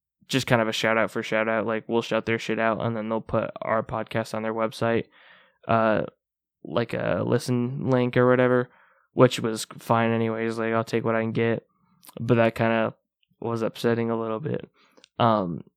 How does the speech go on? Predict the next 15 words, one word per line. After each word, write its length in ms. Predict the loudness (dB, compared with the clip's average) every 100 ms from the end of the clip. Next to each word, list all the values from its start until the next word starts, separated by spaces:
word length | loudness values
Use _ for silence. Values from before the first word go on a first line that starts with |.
| _ _ _ _ _ _ _ _ -20 _ _ -20 -20 _ _
but, 240 | -2 4 4
like, 280 | 4 -2 -8
you 180 | -8 0
know, 120 | 2
I, 220 | 2 2
I 40 | 0
feel 220 | 0 0
like 140 | 0
doing 180 | -2 -4
this 120 | -4
podcast 640 | -6 -6 -6 -6 -6 -4 -6
is, 160 | -6
like, 240 | -6 -8 -6
the 100 | -8
first 420 | -4 -2 -2 -8